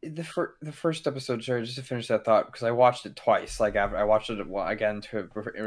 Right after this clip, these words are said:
in preparation for this movie, and I was like, "Damn, I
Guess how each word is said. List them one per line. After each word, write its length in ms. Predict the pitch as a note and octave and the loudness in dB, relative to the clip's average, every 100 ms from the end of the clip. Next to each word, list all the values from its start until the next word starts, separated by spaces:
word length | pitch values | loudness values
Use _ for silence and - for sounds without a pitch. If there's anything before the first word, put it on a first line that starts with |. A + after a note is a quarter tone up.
| G#2 | -4
in 120 | A#2 | -6
preparation 560 | A2 A#2+ A2+ G#2 G#2+ G#2+ | 0 0 4 2 2 -4
for 120 | - | -4
this 220 | G#2+ G2+ | -4 -4
movie, 220 | G2+ F#2 F#2+ | -6 -6 -6
and 160 | F#2 | -4
I 20 | |
was 80 | F#2 | -4
like, 220 | F#2+ - | -4 -2
"Damn, 320 | A2+ A2 F#2 | 0 2 0
I 60 | - | -6